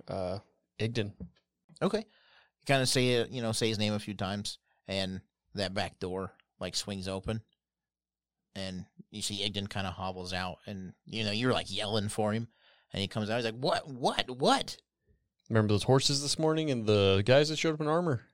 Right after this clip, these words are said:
Speaker 2: Y-, y-, I guess.
Speaker 1: Uh, apparently there's horses in the woods tied up.
Speaker 2: Horses in the woods tied up.
Speaker 1: Yeah, that's what Cavagal saw, so, uh, feel like that's something sh-, that we should be concerned about.
Speaker 2: Look, I don't have time for this bullshit.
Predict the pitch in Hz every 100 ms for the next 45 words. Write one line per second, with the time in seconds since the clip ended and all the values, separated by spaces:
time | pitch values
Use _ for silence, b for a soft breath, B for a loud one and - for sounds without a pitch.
0 | - 131 117 117 92 113 113 117 117 127
1 | 208 214 - - - - - 98 - 104
2 | 104 117 110 101 101 120 - 113 110 110
3 | 107 110 104 - 101 98 - - - _
4 | - 156 151 151 127 131 120 117 104 -
5 | 104 95 90 - _ - 95 95 98 98
6 | 113 113 113 113 107 101 95 - 101 95
7 | 87 104 95 95 92 90 - _ - -
8 | - - - 120 110 - 104 110 - -
9 | - 123 120 113 131 127 127 - 135 92
10 | 92 - - B - 175 214 160 170 151
11 | 127 151 165 135 131 123 139 131 123 117
12 | 156 165 - 101 -